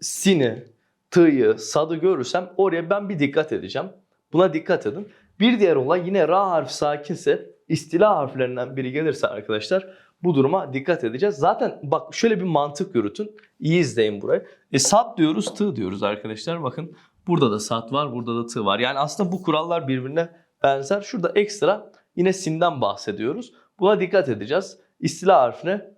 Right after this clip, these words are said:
burada hem kalın hem ince okunduğu yer olarak ifade edeceğiz. Peki ra harfi böyleydi. Bir de gelelim lafzatullah'a.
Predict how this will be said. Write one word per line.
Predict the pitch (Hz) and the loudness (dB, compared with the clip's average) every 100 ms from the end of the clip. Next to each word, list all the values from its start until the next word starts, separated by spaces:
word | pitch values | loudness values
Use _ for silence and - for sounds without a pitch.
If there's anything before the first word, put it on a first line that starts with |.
| _ | _
burada | 151 147 175 139 | -4 0 0 -2
hem | 170 170 | -6 -4
kalın | 131 123 175 - | -4 -4 -4 -6
hem | 135 147 135 | -6 -6 -8
ince | 120 131 | -2 2
okunduğu | 135 - 101 101 | 2 0 -8 -4
yer | 110 123 | 0 0
olarak | - 98 113 135 139 | 0 -2 -4 -4 -14
ifade | - 101 101 - | -2 0 0 -2
edeceğiz. | - 82 - _ _ _ _ | -4 -10 -10 _ _ _ _
Peki | 254 185 - | 2 4 2
ra | 160 254 | 4 4
harfi | 233 202 285 233 | 4 0 -2 2
böyleydi. | 220 143 107 85 - - _ 233 | 4 4 -2 -6 -10 -18 _ 4
Bir | 285 | 4
de | 240 | 6
gelelim | 196 202 240 196 | 4 2 0 2
lafzatullah'a. | 180 170 170 185 185 180 143 131 202 - | 4 2 2 -2 0 2 2 0 -6 -10